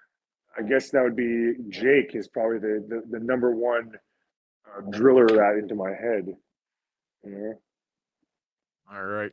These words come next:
Speaker 2: I wanted to ask a lot of people this, but like I said, a lot of people are new.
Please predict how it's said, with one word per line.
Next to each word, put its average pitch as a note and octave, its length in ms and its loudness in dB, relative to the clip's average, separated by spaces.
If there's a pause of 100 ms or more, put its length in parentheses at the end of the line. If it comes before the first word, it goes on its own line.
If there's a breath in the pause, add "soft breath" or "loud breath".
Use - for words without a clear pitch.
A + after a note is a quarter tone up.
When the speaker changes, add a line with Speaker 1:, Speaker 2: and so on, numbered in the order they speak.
(1200 soft breath)
Speaker 2:
I F3 120 0
wanted C#4 300 2
to F#3+ 140 4
ask F3 240 2
a D#3+ 60 0
lot D3+ 200 4
of D3 100 -2
people D#3+ 300 -2
this, D#3 180 0
but B2+ 160 -4
like C#3 180 -2
I C#3 80 4
said, B2 400 0
a G#2 80 -10
lot C#3 180 0
of D3 60 -4
people E3 240 0
are C#3+ 140 4
new. C3 260 -4